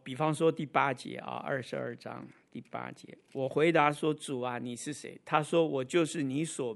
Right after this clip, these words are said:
逼迫的拿撒勒人耶稣。’”如果你去看九章五节啊，这里讲到，他说，“主啊，你是谁？”主说，“我就是你所逼迫的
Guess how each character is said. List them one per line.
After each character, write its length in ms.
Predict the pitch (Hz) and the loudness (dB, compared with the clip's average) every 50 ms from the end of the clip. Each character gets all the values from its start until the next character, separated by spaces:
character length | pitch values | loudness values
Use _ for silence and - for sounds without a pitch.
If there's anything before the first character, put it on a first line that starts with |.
| - _ | -8 _
逼 200 | - 147 143 143 | -8 -6 -6 -6
迫 360 | 139 - - - 156 139 127 | -8 -8 -2 0 0 0 2
的 160 | 123 117 113 - _ _ _ _ _ _ _ _ _ _ | 0 -4 -8 -8 _ _ _ _ _ _ _ _ _ _
拿 360 | - 127 131 135 127 123 139 151 | -8 -8 -4 -2 2 2 2 2
撒 360 | 147 - - 180 156 139 135 | 2 4 4 4 4 4 2
勒 240 | 131 139 139 131 120 | 2 0 0 0 0
人 260 | 113 107 107 - - - 117 - | -2 -6 -10 -12 -12 -12 -14 -12
耶 160 | - 117 113 113 | -12 -12 -12 -12
稣。’” 240 | - - - - - - _ _ _ _ _ _ _ _ _ _ _ _ _ _ _ _ _ _ _ _ | -12 -14 -14 -16 -16 -18 _ _ _ _ _ _ _ _ _ _ _ _ _ _ _ _ _ _ _ _
如 140 | - 170 208 | 0 2 6
果 160 | 196 220 180 | 10 10 10
你 80 | 160 151 | 10 10
去 160 | 139 - 165 | 6 0 -2
看 280 | 151 - 185 180 156 143 | 2 4 4 4 4 4
九 260 | - - 127 117 113 | 2 0 -2 -2 -2
章 360 | 120 - 151 147 147 151 156 - - | 2 4 4 4 4 4 0 -2 -6
五 220 | - 120 117 110 104 | -10 -10 -10 -10 -10
节 320 | - - - 110 107 107 | -10 -12 -10 -8 -8 -8
啊， 240 | - - - 110 104 - | -6 -6 -8 -10 -10 -2
这 160 | - 202 190 | 2 4 4
里 160 | 170 165 165 | 4 2 0
讲 340 | 151 - 151 127 113 113 113 | 0 0 0 0 0 -2 -2
到， 340 | - 139 143 135 117 104 - - _ _ _ _ _ - - - _ _ _ _ _ _ _ _ _ _ _ _ - _ _ _ _ | 2 2 4 4 2 0 -4 -10 _ _ _ _ _ -20 -20 -20 _ _ _ _ _ _ _ _ _ _ _ _ -20 _ _ _ _
他 140 | - 151 | 0 0
说 200 | 160 - 196 190 185 | 2 6 4 4 4
，“主 260 | 185 - 180 156 139 | 4 0 0 2 4
啊， 240 | 139 147 147 139 135 | 6 6 6 6 4
你 160 | 127 123 120 | 2 -2 -2
是 180 | - - - 208 | -4 -4 -4 -4
谁？” 300 | - - - 113 110 117 - | -4 -6 -6 -8 -8 -10 -10
主 180 | - - 120 117 | -8 -8 -8 -6
说 460 | - - 160 151 143 143 143 - - | -2 2 4 6 6 6 4 2 0
，“我 200 | - 147 139 135 | 0 2 2 2
就 240 | 131 131 - 196 190 | 4 8 10 10 10
是 180 | 180 - - 160 | 10 6 2 2
你 200 | 135 135 143 165 | 4 4 2 2
所 260 | 160 - - 127 117 | 2 0 -2 -2 -2
逼 300 | 113 - _ - 151 147 | -2 -6 _ -6 -6 -6
迫 280 | 143 - - 147 139 131 | -2 0 0 0 0 0
的 120 | 120 113 | -2 -6